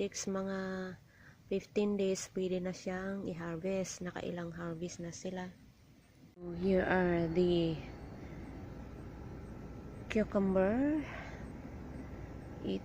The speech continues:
was, uh, really naalagaan ng gusto dahil every time they make, they make veggie salad,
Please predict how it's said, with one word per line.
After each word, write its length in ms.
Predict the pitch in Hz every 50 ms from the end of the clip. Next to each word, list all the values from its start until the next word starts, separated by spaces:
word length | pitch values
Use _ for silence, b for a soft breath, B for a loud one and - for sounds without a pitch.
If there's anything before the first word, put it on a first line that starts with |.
| -
was, 600 | - 196 190 190 190 190 190 185 - - - - 202
uh, 720 | 196 190 190 190 190 190 185 185 185 185 185 180 180 180 180 - - 185
really 640 | 190 196 196 185 185 185 185 180 170 170 170 160 165 - - - - - - - - - - - - - - - - - - - - - - - - - - - - - - - - - - - - - - - 202
naalagaan 720 | 190 190 185 185 180 185 185 175 185 180 180 185 185 185
ng 160 | 185 185 180 185
gusto 580 | 185 190 185 - - - - 170 170 175 175 175 - - - - - - - - - - - - - - - - - - - - - - - - - - - - 196
dahil 640 | 190 190 190 180 185 185 180 180 180 180 180 180 180 - - - - - - - - - - - - - - - - - - - - - - - - -
every 320 | 190 190 185 185 190 185 -
time 380 | - 196 190 196 196 202 196 196 196 196 196 - - - - - - - - - - - - 202 196
they 220 | 202 196 196 196 196 196 190 190
make, 380 | 190 190 185 185 185 185 - - - - - - - - - - - - - - - - - - - - - - - - - - - - - - - - - 202
they 120 | 208 208 190 190 185
make 180 | 185 175 - 170 165 - - - - - 196
veggie 240 | 196 185 - 196 180
salad, 480 | - - 185 180 180 175 175 175 165